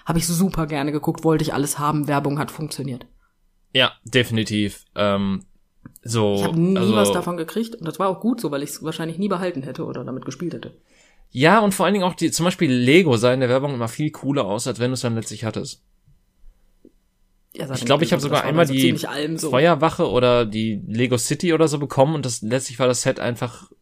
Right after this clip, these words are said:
Speaker 2: mega enttäuschend, weil bei Lego City hast du so, du hast diese gesamte Stadt und, äh, dann kannst du damit rumfahren und dann kommt das Polizeiauto und sonstiges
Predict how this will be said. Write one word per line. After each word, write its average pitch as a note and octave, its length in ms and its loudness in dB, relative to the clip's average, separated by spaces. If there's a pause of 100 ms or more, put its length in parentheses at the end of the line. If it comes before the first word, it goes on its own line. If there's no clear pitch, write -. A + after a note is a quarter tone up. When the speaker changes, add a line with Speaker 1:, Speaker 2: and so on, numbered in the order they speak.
(160)
Speaker 2:
mega B2+ 460 0
enttäuschend, A#2 560 0
weil A2 260 2 (340)
bei A2+ 120 2
Lego C3+ 220 4
City B2+ 220 2
hast C3+ 180 2
du B2 40 -2
so, B2+ 220 4 (160)
du - 80 2
hast B2+ 140 2
diese C#3 140 4
gesamte B2+ 320 2
Stadt C#3 340 2
und, B2 400 -4
äh, B2 360 -2
dann B2 200 -6
kannst D3+ 220 0
du D#3 40 6
damit C3+ 160 6
rumfahren C#3 460 4
und C3 80 0
dann C3 440 0
kommt C#3+ 140 0
das C#3 340 -4
Polizeiauto C#3 680 4
und B2 80 2
sonstiges C3+ 460 2